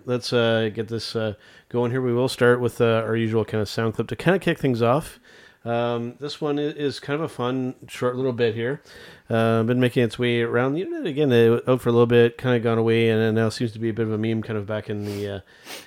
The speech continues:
in the, the regular here. So here we go. Uh, best way to introduce this is just to kind of, uh, explain through the title.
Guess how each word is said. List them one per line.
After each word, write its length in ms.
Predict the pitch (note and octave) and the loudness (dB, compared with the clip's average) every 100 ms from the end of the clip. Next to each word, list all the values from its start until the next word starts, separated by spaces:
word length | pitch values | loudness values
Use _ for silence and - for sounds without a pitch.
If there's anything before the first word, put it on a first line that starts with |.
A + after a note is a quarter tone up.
| - _ _ _ _ _ - | -20 _ _ _ _ _ -8
in 100 | A2+ | -6
the, 180 | A2 G#2+ | -4 -4
the 120 | G#2 | -2
regular 360 | A2 A#2 A2+ | -2 -2 -2
here. 200 | G#2 G#2+ | -2 -4
So 220 | G#2 A#2 A2 | -4 -4 -2
here 140 | C3+ | -2
we 80 | C#3+ | 0
go. 320 | B2 A#2 A2+ | 2 2 2
Uh, 180 | A2 G#2 - - - _ - - | 0 -4 -8 -20 -20 _ -18 -14
best 260 | - F#3+ D#3+ | -8 -8 -4
way 80 | |
to 60 | D3+ | -2
introduce 380 | D3 C3+ D3 - | -2 -2 -4 -2
this 180 | D3+ C#3 | -4 -4
is 120 | A2 | -4
just 160 | A#2+ | -6
to 80 | B2 | -4
kind 180 | A2+ A#2+ | 0 2
of, 100 | A#2 | 2
uh, 220 | A#2 A#2 A#2+ - | 2 0 -2 -8
explain 400 | A#2 - B2 A#2+ | -12 -6 -2 -2
through 180 | A2+ C3+ | -2 -4
the 100 | B2 | -2
title. 340 | A#2+ A2+ G#2 | -2 -2 -4